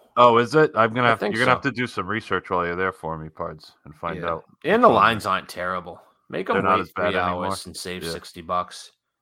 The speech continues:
Speaker 1: You'd rather wait three hours and save sixty bucks?
Speaker 2: Yeah, parlay that over for a nice dinner.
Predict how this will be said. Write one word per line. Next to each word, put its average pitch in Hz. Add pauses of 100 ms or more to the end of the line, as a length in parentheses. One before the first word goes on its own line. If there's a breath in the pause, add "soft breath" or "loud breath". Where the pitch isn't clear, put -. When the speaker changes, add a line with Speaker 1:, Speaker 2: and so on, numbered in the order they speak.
(260)
Speaker 1:
You'd 101
rather 101
wait 95
three 92
hours 95
and 90
save 95
sixty 95
bucks? 101
Speaker 2:
Yeah, 123
parlay 123
that 113
over 110
for 101
a 98
nice 104
dinner. 101